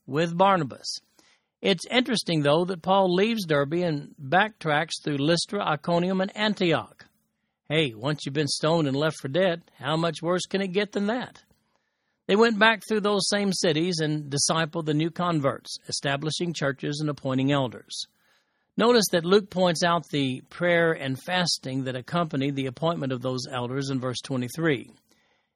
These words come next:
It's obvious that Paul wanted to make an impact on these elders regarding the gravity of the office to which they had just been appointed.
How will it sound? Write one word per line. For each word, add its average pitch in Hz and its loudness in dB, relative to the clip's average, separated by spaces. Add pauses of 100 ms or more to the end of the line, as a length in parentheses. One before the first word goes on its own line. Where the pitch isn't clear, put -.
(120)
It's 160 2
obvious 147 4
that 160 -8
Paul 147 0
wanted 147 0
to 143 -2
make 139 0
an 143 -6
impact 165 -2
on 131 0
these 156 0
elders 143 0
regarding 139 0
the 131 -4
gravity 143 0
of 131 -4
the 147 -8
office - -2
to 135 -4
which 127 -4 (100)
they 135 -4
had 135 -6
just 120 -6
been 117 -8
appointed. 120 -4